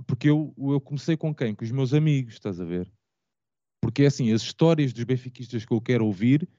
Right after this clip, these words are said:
é a história dos benfiquistas que eu conheço. Estás a ver? E pá, eu, eu, para a malta que, pronto, para a malta um bocadinho mais velha, por exemplo, eu trouxe, o, o primeiro episódio foi com o João Gonçalves,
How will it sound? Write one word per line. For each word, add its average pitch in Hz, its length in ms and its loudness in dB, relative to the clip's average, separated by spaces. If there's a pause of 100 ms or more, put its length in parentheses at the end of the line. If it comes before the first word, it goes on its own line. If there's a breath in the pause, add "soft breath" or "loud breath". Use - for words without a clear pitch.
(140)
é 139 80 0
a 151 40 4
história 131 360 0
dos 110 100 -4
benfiquistas 131 600 -4
que - 100 0
eu 139 80 4
conheço. 135 540 2 (640)
Estás 87 180 -4
a 95 60 -2
ver? 98 160 2
E - 60 -2
pá, 123 160 2
eu, 107 120 0
eu, 127 480 -2 (120)
para 127 100 2
a 120 40 2
malta 127 300 0
que, 92 440 -10
pronto, 107 200 -4 (240)
para 104 80 -4
a 107 40 0
malta 113 200 0
um 117 40 -2
bocadinho 127 220 2
mais 123 140 4
velha, 104 240 0
por 107 120 -6
exemplo, 98 180 -4
eu 127 60 0
trouxe, 147 280 2
o, 113 360 -4
o 107 40 -6
primeiro 139 260 2
episódio 135 280 2
foi 156 100 -2
com 131 120 -2
o - 20 0
João 120 160 -2
Gonçalves, - 480 -10